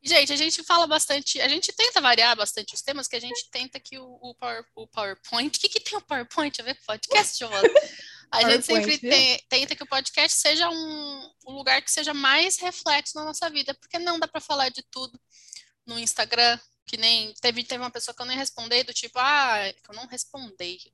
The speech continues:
Speaker 1: tô conjugando os verbos bem. Eu nem respondi, porque eu tô falando de carnaval,
Speaker 2: Pois é.
Speaker 1: porque eu gosto de carnaval, eu assisto, ah, mas você não vai falar do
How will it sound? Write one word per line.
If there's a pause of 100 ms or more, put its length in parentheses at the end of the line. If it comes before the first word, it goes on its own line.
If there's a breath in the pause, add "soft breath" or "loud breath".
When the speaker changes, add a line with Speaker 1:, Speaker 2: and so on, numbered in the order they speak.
Speaker 1:
tô
conjugando
os
verbos
bem. (580 loud breath)
Eu
nem
respondi,
porque
eu
tô
falando
de
carnaval,
Speaker 2:
Pois
é.
Speaker 1:
porque
eu
gosto
de
carnaval,
eu
assisto,
ah,
mas
você
não
vai
falar
do